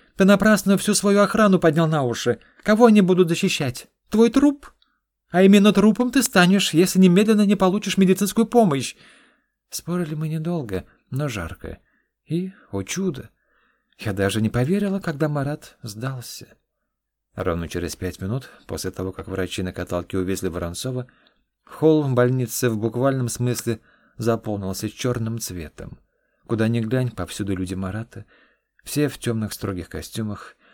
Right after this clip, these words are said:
а выражение лиц у них такое, словно сейчас больницу атакуют, и они морально готовятся отразить нападение.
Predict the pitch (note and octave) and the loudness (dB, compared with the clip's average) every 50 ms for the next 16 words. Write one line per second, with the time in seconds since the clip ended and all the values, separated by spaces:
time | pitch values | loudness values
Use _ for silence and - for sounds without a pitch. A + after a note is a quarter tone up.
0 | - - G2 E2+ F2 E2+ F2 F2 F2 G#2+ A2 A2+ G2 F#2 A2+ B2 B2 - - - | -10 -8 -6 -6 -4 -4 -4 -4 -4 -2 -2 -2 0 0 -2 -2 -4 -6 -10 -10
1 | - - _ _ - - B2+ C3 C3 B2 - - A2 A2 - C3 B2+ B2 - - | -12 -16 _ _ -8 -6 -4 -2 -2 -4 -4 -6 -8 -6 -4 -2 -2 -2 -2 -2
2 | B2 A2+ A2+ G#2+ - A2 - - A#2 A2+ A2 G#2+ G2+ A2 G#2 G#2 A2+ B2+ B2 - | -2 -2 -2 -4 -6 -6 -6 -4 -6 -6 -6 -4 -4 -2 -2 -2 -2 -4 -6 -6
3 | - - A#2+ G#2+ - G#2+ G2+ - B2+ B2+ B2 B2 A2+ - - - - _ - - | -4 -4 -4 -4 -4 -6 -6 -2 -2 0 0 0 -2 -4 -12 -20 -20 _ -4 -2
4 | A2+ A#2 B2 B2 A2+ A2+ A#2+ C#3 C#3+ D3 D3 D3 D3 C3 C#3 C#3 - C3+ B2+ C3+ | 0 0 0 0 0 0 0 0 0 -2 -2 -4 -4 -4 -4 -4 -4 -4 -6 -6
5 | C3 - - - C3 B2+ - B2+ - - A2+ A2+ G#2 G2 G2 G2+ F#2+ - - - | -6 -8 -8 -8 -8 -8 -8 -8 -6 -4 -4 -4 -4 -4 -4 -6 -6 -6 -8 -10
6 | A2 G#2 F#2+ F#2+ - F#2 F#2+ F2+ E2 E2 D#2 D2+ D2 D2+ C#2+ - - _ | -8 -6 -6 -6 -6 -6 -6 -6 -6 -8 -10 -10 -12 -14 -14 -16 -18 _